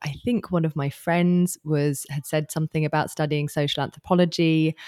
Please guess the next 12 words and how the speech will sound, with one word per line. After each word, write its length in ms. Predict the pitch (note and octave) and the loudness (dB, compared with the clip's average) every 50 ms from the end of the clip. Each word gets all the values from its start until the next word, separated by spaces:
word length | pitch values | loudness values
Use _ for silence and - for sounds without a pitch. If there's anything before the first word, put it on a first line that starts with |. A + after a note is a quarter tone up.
| - - - _ - | -18 -20 -14 _ -6
and 140 | C#3+ C3+ C3+ | -4 -4 -4
I 100 | C3 C3 | -4 -6
found 260 | - B2+ B2+ C3 C3 | -6 -6 -6 -4 -2
out 140 | C3 - - | -2 -4 -2
a 40 | |
little 120 | G2 F2+ A#2 | -4 -6 -6
bit 140 | B2+ - - | -6 -6 -4
more 180 | B2 C3 C3+ | -2 -2 -2
about 400 | C3 - E3+ E3+ F3 F3 - - | 0 0 2 2 2 0 0 0
it. 300 | F3+ E3 D#3+ D#3+ D3+ - - - | 2 2 2 2 0 -2 -4 -6
And 160 | C#3+ D3 C#3 | -4 -2 -2
then 260 | C3+ C3+ C3+ C3+ C3+ | -2 -2 -2 -4 -6